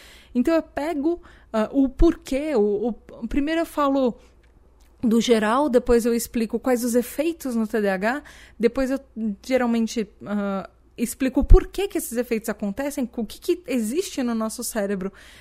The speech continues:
que isso funciona. Ah, eu, porque pra mim isso é um caminho lógico, na minha cabeça isso faz sentido. E aí depois de que eu falei tudo isso, eu falo, não, então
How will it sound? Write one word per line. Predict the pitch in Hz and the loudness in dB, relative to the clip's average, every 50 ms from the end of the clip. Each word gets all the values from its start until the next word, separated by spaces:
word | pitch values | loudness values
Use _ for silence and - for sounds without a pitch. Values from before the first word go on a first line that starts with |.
| - - - | -20 -20 -4
que | - 233 233 | 0 2 2
isso | 226 214 - - | 2 0 -2 -6
funciona. | 208 - - 208 202 - - - 247 233 254 302 311 320 311 - - - - - - - - - | -6 -4 -4 -4 -4 -4 0 0 2 2 2 0 0 -2 -4 -6 -12 -20 -20 -20 -20 -20 -16 -8
Ah, | - 202 202 202 202 196 - - - - | -4 -2 -2 -2 -2 -2 -4 -6 -6 -4
eu, | 254 269 277 | -2 -2 -2
porque | 269 - 311 - - 339 339 330 311 - 330 | -4 -6 -8 -2 0 0 0 0 -2 -6 -6
pra | 330 - - 381 381 359 | -6 -6 -4 -4 -2 0
mim | 294 247 247 277 339 370 370 285 - - | 2 2 2 0 0 -2 -4 -6 -8 -6
isso | - 262 277 - - - 330 311 - | -6 -4 -4 -4 -4 -4 -6 -6 -4
é | 302 294 | -4 -4
um | 294 294 294 294 294 285 285 - - | -4 -4 -4 -6 -6 -8 -8 -10 -10
caminho | - 294 294 277 285 294 311 320 | -8 -4 -4 -2 -2 -2 -2 -2
lógico, | 311 277 240 233 233 220 208 220 - - 226 | 0 0 0 0 0 -2 -4 -8 -6 -4 -2
na | 226 | -2
minha | 226 254 302 359 349 | 0 -2 -2 -4 -6
cabeça | 359 - 247 196 196 214 277 339 320 - - 226 - | -6 -6 -4 -2 0 0 0 -2 -6 -6 -8 -8 -6
isso | - 233 208 - - 240 | -4 -6 -6 -4 -8 -8
faz | - 208 196 196 | -6 -6 -6 -4
sentido. | - - 214 202 - - - 196 180 170 214 202 - - - - - - - - - - | -4 -4 -4 -4 -4 -4 -6 -6 -6 -8 -10 -12 -14 -20 -20 -20 -20 -20 -20 -20 -12 -4
E | 320 | -2
aí | 370 359 | 0 0
depois | 285 302 330 330 - 311 320 339 339 320 277 226 | 0 -2 -4 -4 -4 -4 -2 -2 -2 0 -2 -2
de | 214 254 247 - _ _ - | -2 -6 -8 -12 _ _ -6
que | - | -4
eu | 302 | -4
falei | 294 - 294 269 254 247 | -2 -2 -2 -2 -2 -2
tudo | 254 - - 320 285 254 240 220 | -4 -4 -6 -6 -4 -4 -4 -4
isso, | 226 247 294 349 349 - - 285 | -2 -2 -2 -2 -2 -4 -6 -8
eu | 277 | -8
falo, | - - 294 277 285 | -6 -6 -4 -4 -2
não, | 330 381 359 247 | -2 -2 0 0
então | 226 233 - 311 330 381 | -2 -2 -4 -6 -8 -8